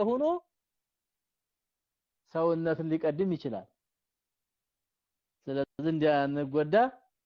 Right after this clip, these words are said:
የእኒህን ነገሮች መራቅ እንዳለብን ወደፊት ሐዲሶችም በግልጽ ይመጣሉ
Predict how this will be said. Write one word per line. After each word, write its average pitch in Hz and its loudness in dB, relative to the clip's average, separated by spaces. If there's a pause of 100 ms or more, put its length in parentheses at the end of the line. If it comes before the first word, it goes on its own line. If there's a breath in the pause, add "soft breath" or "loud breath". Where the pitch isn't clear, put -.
(140)
የእኒህን 143 -6
ነገሮች 147 -2
መራቅ 139 -2
እንዳለብን 139 -2
ወደፊት 151 -2
ሐዲሶችም 135 -4 (920)
በግልጽ 127 -8
ይመጣሉ 135 -2